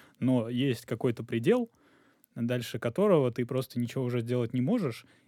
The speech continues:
и, э, доверитель может остаться, в общем, почти на том же месте, хотя ты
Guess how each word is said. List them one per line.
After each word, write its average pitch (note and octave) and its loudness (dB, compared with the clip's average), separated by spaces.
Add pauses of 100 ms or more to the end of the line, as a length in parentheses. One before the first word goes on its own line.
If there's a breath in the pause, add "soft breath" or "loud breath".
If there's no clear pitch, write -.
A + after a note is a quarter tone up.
и, B2 -2
э, A#2 -4
доверитель B2+ 0
может C3+ 0
остаться, B2 -4
в B2 -4
общем, A2+ -4
почти A#2+ -8
на B2 0
том C3 -2
же A#2+ 0
месте, C#3 -2 (240 soft breath)
хотя A#2+ -4
ты A#3 0